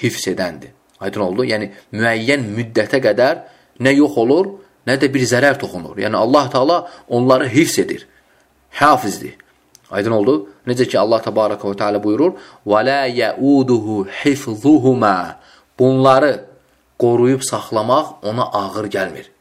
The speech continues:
Fikir verin, yəni onları hifz etmək Allah Təbaraka və Teala ağır gəlmir. Həmçinin Saffat surəsinin yeddinci ayəsində buyurur Allah Təbaraka və Teala, "Və hifzan min kulli şeytanin marid."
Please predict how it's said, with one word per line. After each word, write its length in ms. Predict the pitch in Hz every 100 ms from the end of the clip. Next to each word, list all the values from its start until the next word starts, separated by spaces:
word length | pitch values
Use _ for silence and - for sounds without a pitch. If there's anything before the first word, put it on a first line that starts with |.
| _ _ _ _ _
Fikir 220 | - 101
verin, 160 | 98 123
yəni 140 | 104
onları 560 | 110 113 113 120 120 - - _ -
hifz 260 | 156 - 107
etmək 460 | 101 120 165 196 - _
Allah 320 | - 117 131 117
Təbaraka 460 | - 131 113 -
və 160 | 101 101
Teala 240 | 120 127 -
ağır 280 | 120 120 160
gəlmir. 360 | 175 180 147 - _ _ _ _ _ _ _ 120
Həmçinin 340 | 120 127 -
Saffat 500 | 113 - - 127 -
surəsinin 320 | 113 - 120
yeddinci 420 | 120 117 - 117 131
ayəsində 320 | 120 120 107
buyurur 280 | 113 147 160 - -
Allah 280 | - 113 113 107
Təbaraka 420 | 107 113 104 104
və 140 | 104
Teala, 380 | 107 110 151 180 - - -
"Və 80 | 98 -
hifzan 840 | 175 - - 110 117 170 208 196 - _ _
min 220 | 110 120 120
kulli 400 | - 156 120 104
şeytanin 640 | 113 107 - 139 143 120
marid." 480 | 107 127 165 143